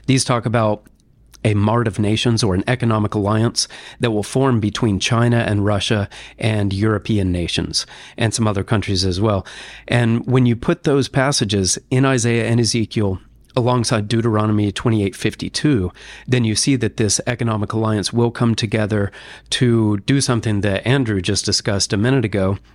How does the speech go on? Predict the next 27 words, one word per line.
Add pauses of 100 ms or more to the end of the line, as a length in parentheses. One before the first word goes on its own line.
(100)
and
that
is
besiege
the
U
S, (380)
block
it
out
of
world
trade. (220)
That
passage
in
Deuteronomy
twenty-eight
shows
that
America
will
be
besieged
in
its
gates.